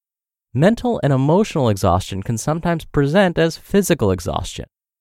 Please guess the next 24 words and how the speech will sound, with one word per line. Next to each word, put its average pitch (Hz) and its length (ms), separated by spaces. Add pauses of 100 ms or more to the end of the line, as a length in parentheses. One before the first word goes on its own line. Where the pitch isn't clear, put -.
(300)
But 127 120
in 131 160
these 165 240
cases, 202 560 (240)
participating 180 720
in 156 40
some 135 160
structured 135 440
physical 117 360
activity 147 520 (400)
can 147 160
help 135 240
relieve 143 560
that 104 180
mental 113 480
and 107 120
emotional 101 500
exhaustion. 90 560 (680)
But 151 100
if 143 100
you're 165 120
truly 185 760
physically 165 580
exhausted, 101 560